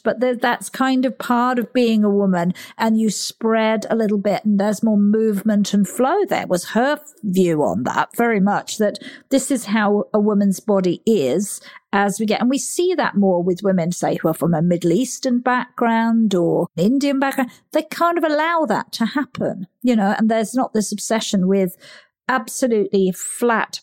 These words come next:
abs, which isn't really where we are. And it's very hard to achieve that. I can't get there, and I lift weights and I do yoga. So I do, and I try and eat, and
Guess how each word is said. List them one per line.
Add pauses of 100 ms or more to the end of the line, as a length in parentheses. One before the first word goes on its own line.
abs,
which
isn't (220)
really
where
we
are.
And
it's
very
hard
to
achieve
that. (160)
I
can't
get
there,
and
I
lift
weights
and
I
do
yoga. (260)
So
I
do,
and
I
try
and
eat,
and